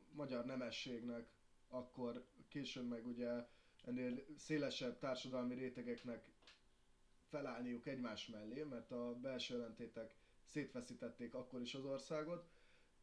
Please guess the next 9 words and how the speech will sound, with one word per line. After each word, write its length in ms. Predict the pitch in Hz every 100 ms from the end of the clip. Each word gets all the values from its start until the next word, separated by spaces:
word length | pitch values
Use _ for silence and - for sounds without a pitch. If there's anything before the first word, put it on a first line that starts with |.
| -
ezért 480 | 143 135 165 170 190 190 165
rengeteg 500 | 220 143 113 120 113
mindent 460 | 120 110 113 107 - -
elvesztettek 760 | 131 110 107 - 117 - 117 117
a 60 |
magyarok. 420 | 110 110 110 113 - - - - - - - - -
És, 460 | 151 143 143 -
ö, 360 | 160 156 156 160 170 - - - - - - - - - - -
én, 180 | 180